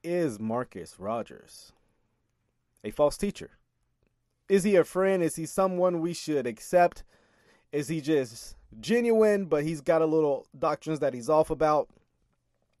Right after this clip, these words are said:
And, um, you know, uh,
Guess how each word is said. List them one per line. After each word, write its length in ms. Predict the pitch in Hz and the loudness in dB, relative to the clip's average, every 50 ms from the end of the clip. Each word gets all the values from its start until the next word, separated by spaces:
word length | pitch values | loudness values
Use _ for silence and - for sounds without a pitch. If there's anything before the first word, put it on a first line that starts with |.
| - - _ _ - - | -20 -20 _ _ -18 -12
And, 520 | 120 120 117 113 110 107 104 98 98 - - _ _ _ _ _ _ _ _ _ _ - | -10 -8 -8 -8 -8 -8 -10 -10 -14 -16 -20 _ _ _ _ _ _ _ _ _ _ -12
um, 560 | 87 110 110 104 98 95 87 82 80 85 92 _ _ _ _ _ _ _ _ _ _ _ _ _ _ _ _ _ _ _ _ _ _ _ _ _ _ _ _ _ _ _ | -8 -8 -6 -6 -8 -10 -12 -14 -18 -20 -20 _ _ _ _ _ _ _ _ _ _ _ _ _ _ _ _ _ _ _ _ _ _ _ _ _ _ _ _ _ _ _
you 120 | 196 190 | -2 0
know, 200 | 170 151 147 151 - | 2 2 2 2 4
uh, 100 | 165 185 | 2 2